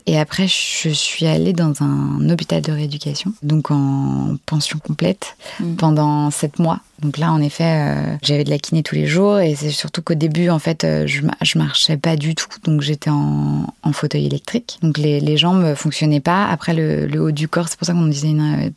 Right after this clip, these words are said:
Speaker 1: tétraplégie incomplète ou partielle, c'est parce que il y avait les quatre membres qui étaient touchés.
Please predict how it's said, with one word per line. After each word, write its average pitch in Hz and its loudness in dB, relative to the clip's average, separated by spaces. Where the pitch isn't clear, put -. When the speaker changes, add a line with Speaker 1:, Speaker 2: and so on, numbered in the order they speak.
Speaker 1:
tétraplégie 156 -4
incomplète 165 -2
ou - -18
partielle, 170 0
c'est 165 -2
parce 156 -2
que 151 -4
il 160 2
y 165 4
avait 160 4
les 156 0
quatre 180 0
membres 170 2
qui - -4
étaient 160 -2
touchés. 254 0